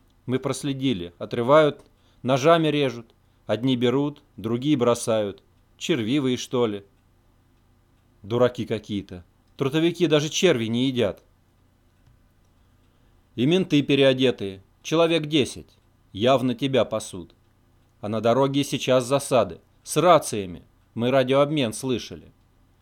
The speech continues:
И еще пятеро у нас в сеном сарае ночевали. У них аппаратура испортилась.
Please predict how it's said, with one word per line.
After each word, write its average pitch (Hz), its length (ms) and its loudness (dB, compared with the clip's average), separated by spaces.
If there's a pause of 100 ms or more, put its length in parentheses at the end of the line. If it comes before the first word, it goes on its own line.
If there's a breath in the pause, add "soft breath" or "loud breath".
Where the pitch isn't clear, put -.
(120)
И 104 80 -6
еще 139 260 -2
пятеро 135 400 0
у 123 100 -2
нас 131 200 -2
в - 20 -10
сеном 139 300 -2
сарае 131 420 2
ночевали. 101 600 -6 (840)
У 127 60 -10
них 156 160 -6
аппаратура 156 520 0
испортилась. 104 680 -8